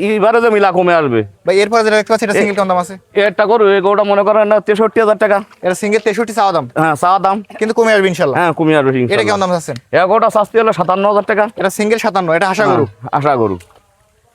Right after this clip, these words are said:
Speaker 2: ভাই, এরপরে দেখতে পাচ্ছি কালো কালার যেটা রাখছেন?
Speaker 1: এই যে কালো কালার, এই গরুটা আপনি দাম চাচ্ছি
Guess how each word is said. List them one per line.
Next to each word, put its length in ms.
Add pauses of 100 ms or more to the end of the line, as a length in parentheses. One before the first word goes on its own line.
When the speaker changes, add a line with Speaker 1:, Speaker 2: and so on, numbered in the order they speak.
(280)
Speaker 2:
ভাই, 160
এরপরে 160
দেখতে 120
পাচ্ছি 180
কালো 120
কালার 220
যেটা 180
রাখছেন? 220 (380)
Speaker 1:
এই 180
যে 100
কালো 220
কালার, 260
এই 100
গরুটা 280 (300)
আপনি 180 (120)
দাম 180
চাচ্ছি 240